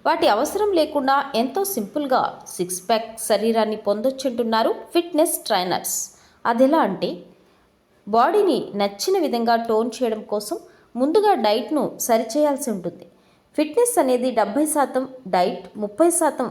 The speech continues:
వర్కౌట్స్ మీద ఆధారపడి ఉంటుంది. కాబట్టి సిక్స్ ప్యాక్ కోసం ముందుగా డైట్ మీద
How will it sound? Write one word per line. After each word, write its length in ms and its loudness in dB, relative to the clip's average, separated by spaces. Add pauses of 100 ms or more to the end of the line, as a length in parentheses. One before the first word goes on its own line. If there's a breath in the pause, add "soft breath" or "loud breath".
వర్కౌట్స్ 580 0
మీద 200 0 (140)
ఆధారపడి 540 0
ఉంటుంది. 340 -6 (460 soft breath)
కాబట్టి 360 2
సిక్స్ 340 -4
ప్యాక్ 280 2
కోసం 360 4
ముందుగా 420 2
డైట్ 400 2
మీద 200 2